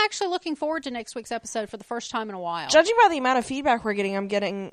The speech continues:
Speaker 2: I'm guessing a lot of other people are as well.
Speaker 1: Yeah.
Speaker 2: Because, like,
Speaker 1: I'm, like, actually
Speaker 2: feedback
Speaker 1: interested.
Speaker 2: tends to dry up when it's not
Speaker 1: When it's
Speaker 2: as
Speaker 1: boring?
Speaker 2: Yeah,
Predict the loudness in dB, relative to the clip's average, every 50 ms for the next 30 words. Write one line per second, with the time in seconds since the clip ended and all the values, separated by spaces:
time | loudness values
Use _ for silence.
0 | _ -6 -4 -4 -2 -2 -2 -2 -2 -2 -4 -2 0 2 2 2 2 2 2 0
1 | 0 -2 -2 -4 -6 -4 -4 -2 -2 -2 -2 -2 0 2 2 4 4 2 2 2
2 | 2 2 2 0 0 -2 -4 -4 -6 -2 -2 0 2 4 4 2 2 0 _ -8
3 | -4 -2 0 0 0 -2 _ _ _ _ _ _ -6 -6 -6 -6 -6 -6 -2 2
4 | 4 6 10 10 10 10 10 6 2 2 2 0 0 0 0 0 4 6 8 8
5 | 10 8 8 6 4 2 0 -2 -2 -2 -2 -2 -4 -6 -8 -10 -14 _ _ _
6 | _ _ -8 -8 -8 -8 -10 -14 -10 -4 0 4 4 4 4 2 6 6 8 8
7 | 8 6 4 0 0 2 4 4 4 4 2 0